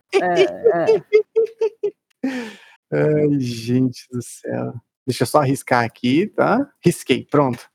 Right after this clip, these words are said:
Speaker 2: Agora tá riscadinho aqui, achar carta número um.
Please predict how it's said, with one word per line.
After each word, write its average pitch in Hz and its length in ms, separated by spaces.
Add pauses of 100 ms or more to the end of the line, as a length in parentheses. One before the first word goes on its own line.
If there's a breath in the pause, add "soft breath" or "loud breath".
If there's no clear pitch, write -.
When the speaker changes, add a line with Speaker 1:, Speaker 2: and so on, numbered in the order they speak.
Speaker 2:
Agora 123 400
tá 127 100
riscadinho 127 540
aqui, 123 180
achar 143 300
carta 127 260
número 165 300
um. 247 180